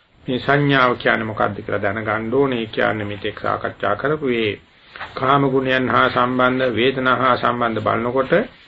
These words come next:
කාම ගුණයන්ගෙන් වේදනාවගේ සංඥා වෙනස් වෙන්නේ කොහොමද කියන එක.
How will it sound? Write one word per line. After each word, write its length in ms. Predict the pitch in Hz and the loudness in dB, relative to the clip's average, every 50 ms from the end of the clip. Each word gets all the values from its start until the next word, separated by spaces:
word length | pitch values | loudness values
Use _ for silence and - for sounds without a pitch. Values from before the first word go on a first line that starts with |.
| _ _ _ _ _ - - - | _ _ _ _ _ -20 -20 -18
කාම 300 | - - 127 123 123 123 | -4 0 2 2 2 2
ගුණයන්ගෙන් 520 | 117 123 117 117 117 113 113 117 131 131 113 | 0 0 0 0 0 0 0 0 0 0 2
වේදනාවගේ 540 | 117 120 117 117 113 110 110 113 117 135 131 | 2 2 2 0 0 0 2 2 0 0 0
සංඥා 500 | 123 120 117 120 117 113 110 117 120 120 | 2 0 0 0 0 0 2 2 4 4
වෙනස් 360 | 131 135 143 127 - - - | 4 4 4 2 0 -2 -2
වෙන්නේ 220 | 127 110 123 143 | -2 0 0 0
කොහොමද 400 | 143 143 113 107 101 90 87 85 85 | 2 2 4 2 2 0 -4 -8 -10
කියන 220 | - 69 71 - | -12 -16 -18 -18
එක. 140 | - - | -20 -20